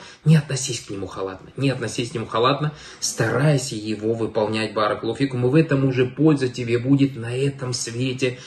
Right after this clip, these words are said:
как мы об этом говорили многократно. И вот Абдулла ибн Умар, когда услышал хадис, говорит: «Как много мы награды упустили». «Сумма сара бада залик, сумма сара бада залик, ля юра джаназа,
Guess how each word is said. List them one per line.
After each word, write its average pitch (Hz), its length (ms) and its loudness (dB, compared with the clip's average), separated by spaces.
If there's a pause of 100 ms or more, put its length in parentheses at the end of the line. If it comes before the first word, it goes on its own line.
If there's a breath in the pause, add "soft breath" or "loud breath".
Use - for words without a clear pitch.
(180 loud breath)
как 113 200 -6
мы 113 140 -2
об 110 120 0
этом 110 260 0
говорили 101 580 0 (340 soft breath)
многократно. 101 880 -2 (1040 loud breath)
И 110 80 0
вот 170 200 8
Абдулла 156 340 6
ибн 147 140 6
Умар, 160 240 6
когда 113 220 6
услышал 139 440 4
хадис, 127 300 2
говорит: 131 180 2
«Как 123 160 0
много 143 300 8
мы 127 100 4
награды 127 440 4
упустили». 143 420 4
«Сумма 135 360 2
сара 131 280 2
бада 110 280 0
залик, 123 360 4 (260)
сумма 156 240 6
сара 131 320 4
бада 110 300 2
залик, 131 320 4
ля 143 220 2
юра 123 340 2
джаназа, 127 500 -2